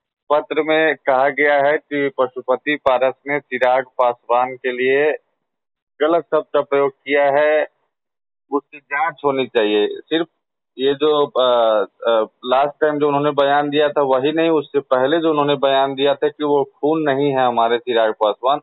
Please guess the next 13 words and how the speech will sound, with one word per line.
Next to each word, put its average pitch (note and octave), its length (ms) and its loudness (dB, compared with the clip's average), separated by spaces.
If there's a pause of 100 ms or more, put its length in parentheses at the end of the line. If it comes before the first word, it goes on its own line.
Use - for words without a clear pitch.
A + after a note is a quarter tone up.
उस B2+ 140 -4
पर A2 240 -2
भी। F#2+ 220 -10 (600)
तो C#3+ 60 2
इस C#3+ 100 -2
पर D#3 160 0
सबसे D#3 300 -2
पहला C#3+ 340 2
reaction D3+ 420 0
क्या C3+ 180 0
रहेगा A2 240 2
सर G2+ 200 -2
आपका? F#2 280 -4